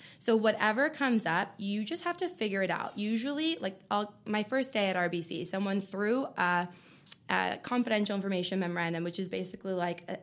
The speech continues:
it's called a sim. It's like a book of, um, information on a company, and just said, "What do you think?" And I was like, "I have no idea what this person means. Like, what do you mean? What, what do I think? Like, I don't know." But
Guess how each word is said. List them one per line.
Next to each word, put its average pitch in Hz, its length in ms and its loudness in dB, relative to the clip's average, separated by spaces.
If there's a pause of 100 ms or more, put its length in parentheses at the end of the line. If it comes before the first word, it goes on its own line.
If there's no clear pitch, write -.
it's 190 140 -6
called 214 280 0
a 180 60 2
sim. 160 420 -2
It's 165 160 -6
like 175 160 -2
a 180 80 -2
book 196 320 -2
of, 180 200 2 (380)
um, 185 320 2
information 220 560 2
on 175 120 0
a 165 60 -4
company, 262 580 -2 (380)
and 208 340 4
just 208 260 -2
said, 196 380 6 (440)
"What 302 100 -2
do 311 60 2
you 294 60 0
think?" - 320 -8 (840)
And 214 180 4
I 185 140 2
was 180 100 -6
like, - 180 -10 (800)
"I 196 200 -2
have 185 100 -2
no 185 180 -4 (120)
idea 190 260 -4
what 185 140 -4
this 185 100 -4
person 180 340 -4
means. 175 300 -2
Like, 175 160 -4
what 196 220 2
do 208 40 4
you 196 120 2
mean? 220 260 4
What, 175 240 -4
what 185 200 -2
do 180 60 0
I 180 120 0
think? 170 320 -4
Like, 180 180 -2
I 196 80 6
don't 185 220 0
know." 214 420 4 (240)
But 202 300 8